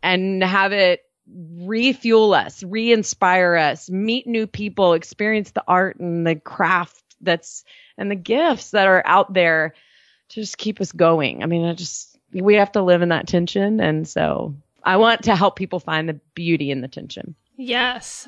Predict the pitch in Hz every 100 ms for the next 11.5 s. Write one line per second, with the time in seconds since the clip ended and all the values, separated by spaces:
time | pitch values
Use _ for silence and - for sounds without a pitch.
0 | - 269 302 - 381 - 392 330 294 247
1 | 240 240 220 269 269 - 247 220 226 214
2 | 208 - 220 208 226 214 208 220 - 240
3 | 220 214 - _ - 247 240 240 220 254
4 | - 226 220 - - 196 262 - 269 254
5 | 247 214 214 202 226 233 220 202 214 214
6 | 208 220 208 - 262 262 269 - - -
7 | _ - 220 233 220 220 - 214 208 233
8 | 233 240 240 226 196 202 202 - 196 196
9 | 196 185 - 196 208 196 190 - - 202
10 | 196 202 202 190 185 190 190 190 185 190
11 | 202 208 190 185